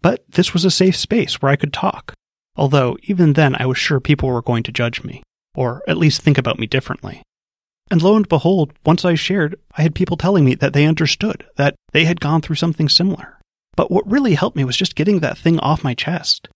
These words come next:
I had been living with this thing inside me telling me that I was a bad person, that I was a hypocrite, and I should give up on the podcast because who'd want to hear what I had to say because I clearly wasn't someone worth listening to. But sharing the story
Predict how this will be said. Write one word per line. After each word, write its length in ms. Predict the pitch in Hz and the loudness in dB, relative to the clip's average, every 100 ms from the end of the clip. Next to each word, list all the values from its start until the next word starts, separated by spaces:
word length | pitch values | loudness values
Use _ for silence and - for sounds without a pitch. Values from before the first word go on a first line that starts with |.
| _ _ - | _ _ -6
I 140 | 202 | -2
had 180 | 214 180 | 0 2
been 200 | 151 127 | 2 2
living 300 | 139 190 143 | 4 4 4
with 140 | 123 | 4
this 180 | - 127 | 0 -4
thing 220 | - 165 | 2 4
inside 340 | 143 - 147 160 | 4 2 0 0
me 100 | 101 | -4
telling 380 | - 156 156 123 | -4 0 0 -2
me 100 | 98 | -6
that 140 | 113 | -6
I 140 | 78 156 | 0 2
was 160 | 131 | 2
a 60 | 113 | 0
bad 260 | 131 139 | -4 -4
person, 460 | - 147 151 - - _ _ _ | -4 -4 -4 -6 -18 _ _ _
that 100 | - | -2
I 100 | 190 | 2
was 140 | 196 135 | 2 2
a 60 | |
hypocrite, 500 | - 180 - - - | -4 -4 -4 -10 -18
and 80 | - - | -8 0
I 100 | 180 | 2
should 220 | - - | 0 -2
give 160 | 156 165 | 2 4
up 160 | 160 | 2
on 80 | 123 | 0
the 80 | 101 | -4
podcast 580 | - 147 143 - - - | -2 -2 -2 -10 -12 -10
because 380 | 131 120 - - - | -6 -4 -6 -8 0
who'd 140 | 214 | 2
want 180 | 214 208 | 2 2
to 60 | 156 | 2
hear 140 | 160 | 4
what 180 | 139 - | 2 0
I 140 | 156 | 0
had 200 | 160 127 120 | 2 0 -4
to 80 | |
say 200 | - 180 | -4 -4
because 280 | - 156 135 - | -4 -4 -4 -2
I 140 | 208 | -2
clearly 340 | - 180 170 131 | 0 2 2 2
wasn't 320 | 127 139 123 | 2 0 0
someone 300 | - 127 120 | 0 0 0
worth 200 | 123 - | -4 -4
listening 380 | 120 - 90 90 | -2 -2 -4 -10
to. 200 | - - - _ _ _ _ _ - | -12 -12 -20 _ _ _ _ _ -6
But 80 | - | 0
sharing 300 | - 196 247 | 4 6 4
the 100 | 165 | 4
story 360 | - 120 110 | 0 -2 -4